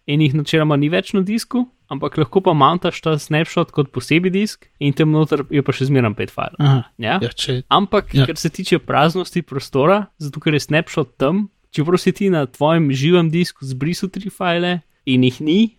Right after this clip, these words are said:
Speaker 1: ampak kar se pa tiče praznosti prostora, je pa, so še zmeraj tam. Pro-, pač ni bilo nič prostora sprostenega. Zato ker snapshot
Speaker 2: Aha.
Speaker 1: drži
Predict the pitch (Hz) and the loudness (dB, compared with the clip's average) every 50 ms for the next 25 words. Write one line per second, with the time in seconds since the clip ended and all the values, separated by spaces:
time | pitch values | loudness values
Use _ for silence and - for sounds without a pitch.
0 | _ _ 160 156 - - 143 - - 156 - - 160 - 160 - - - - - | _ _ -12 -6 -4 -6 -4 -2 -4 -4 -4 -4 -4 -4 -4 -6 -6 -8 -6 -6
1 | 156 - - 135 139 143 156 - 156 147 - - 147 135 - 131 - - - 156 | -4 -2 0 2 2 4 4 2 0 -2 -2 -4 -6 -4 -4 -6 -8 -4 0 0
2 | 160 156 156 147 135 135 131 123 - 139 131 127 127 - - - - - - - | 2 2 2 2 2 0 0 0 0 0 0 0 0 -2 -6 -12 -16 -16 -4 -4
3 | 135 123 - 135 127 131 131 127 123 117 117 120 123 110 107 - _ _ _ - | -2 0 0 0 0 2 2 0 0 -2 -2 -4 -4 -6 -6 -8 _ _ _ -6
4 | 127 135 135 - 147 - 135 - - - 147 147 143 143 143 139 143 135 - - | -4 -4 -4 -4 -4 -6 -6 -6 -2 0 0 2 2 4 4 4 2 2 0 -4
5 | - 131 - - 139 131 123 123 117 - - - 113 - - 120 113 110 113 113 | -6 -6 -4 -2 -2 0 0 0 -2 -4 -8 -10 -10 -6 -2 -2 -2 -2 -4 -6
6 | - - _ _ - 143 127 - 131 143 139 - - 143 139 139 139 135 123 143 | -10 -16 _ _ -6 -6 -6 -2 -2 -2 -2 0 0 0 2 2 4 4 4 4
7 | 135 127 127 123 135 135 139 143 135 123 117 117 | 4 4 0 -2 0 0 0 2 2 0 0 -4